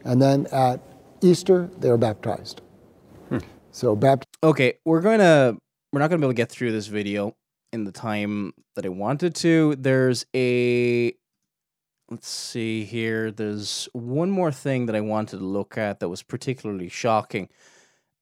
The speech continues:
Speaker 3: Um, you probably say, "Well, how much did he see?" Uh, this is the last part, and we're gonna look at about transubstantiation, and, um, let's just play this.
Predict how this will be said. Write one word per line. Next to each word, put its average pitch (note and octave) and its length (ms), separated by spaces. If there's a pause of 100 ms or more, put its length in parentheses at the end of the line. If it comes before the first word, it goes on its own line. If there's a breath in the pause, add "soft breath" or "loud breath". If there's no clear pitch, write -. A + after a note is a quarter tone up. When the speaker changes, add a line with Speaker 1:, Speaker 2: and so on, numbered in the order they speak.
Speaker 3:
Um, A2+ 600 (880)
you C#3 100
probably C#3+ 240
say, C3 160
"Well, B2 280
how B2+ 160
much C#3 260
did A2+ 100
he G#2+ 120
see?" B2+ 420 (960)
Uh, B2+ 60 (100)
this F3 200
is G#3+ 100
the G3+ 40
last F3+ 280
part, C3+ 280
and A#2 100
we're B2+ 80
gonna D3 120
look D#3+ 100
at C3+ 100
about A2 300
transubstantiation, G#2 1300
and, F#2 640
um, F2 840
let's C3+ 160
just B2+ 140
play D#2 180
this. - 300